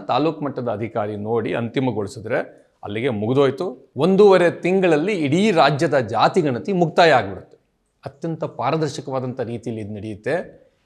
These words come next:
ಇದರ ಮೇಲೂ ಯಾರಾದ್ರೂ ಆಕ್ಷೇಪಣೆ ಇಟ್ಕೊಂಡಿದ್ರೆ ಅವ್ರಿಗೆ ಸತ್ಯ ಬೇಕಿಲ್ಲ ಅಂತ ಅಷ್ಟೇ ಅರ್ಥ. ಅದನ್ನು ಉಪೇಕ್ಷೆ ಮಾಡಿ ಮುಂದಕ್ಕೆ ಹೋಗ್ಬೇಕು. ಅದರ ನಂತರ ಜಾತಿ ಗಣತಿ ವರದಿ ಬಿಡುಗಡೆ, ಒಳ ಮೀಸಲಾತಿ ವಿಚಾರದಲ್ಲಿ ಅಂತಿಮ ನಿರ್ಧಾರ ಆಗೋಗುತ್ತೆ.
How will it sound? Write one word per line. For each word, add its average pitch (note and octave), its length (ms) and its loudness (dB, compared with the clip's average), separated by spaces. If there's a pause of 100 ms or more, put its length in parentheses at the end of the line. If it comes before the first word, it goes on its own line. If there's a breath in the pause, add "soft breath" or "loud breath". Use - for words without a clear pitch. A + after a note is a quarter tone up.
(120)
ಇದರ F3 240 2
ಮೇಲೂ G3 480 6
ಯಾರಾದ್ರೂ G3 400 6
ಆಕ್ಷೇಪಣೆ F3 520 0
ಇಟ್ಕೊಂಡಿದ್ರೆ D#3 440 -4
ಅವ್ರಿಗೆ F3+ 180 -4
ಸತ್ಯ E3 360 0
ಬೇಕಿಲ್ಲ D3+ 380 -2
ಅಂತ A#2+ 200 -4
ಅಷ್ಟೇ A2+ 240 -4
ಅರ್ಥ. G#2+ 260 -4
ಅದನ್ನು F#3 260 -4
ಉಪೇಕ್ಷೆ G#3 380 2
ಮಾಡಿ C#3 260 0
ಮುಂದಕ್ಕೆ D#3 300 0
ಹೋಗ್ಬೇಕು. F#2 500 -8
ಅದರ F#3 320 4
ನಂತರ C3 460 2 (260)
ಜಾತಿ E3 360 2
ಗಣತಿ D3+ 360 -2
ವರದಿ C3+ 320 -2
ಬಿಡುಗಡೆ, B2+ 500 0
ಒಳ B2 240 0
ಮೀಸಲಾತಿ D#3 520 0
ವಿಚಾರದಲ್ಲಿ B2 540 -4
ಅಂತಿಮ D#3 500 -2
ನಿರ್ಧಾರ A#2 400 -2
ಆಗೋಗುತ್ತೆ. G#2 920 -4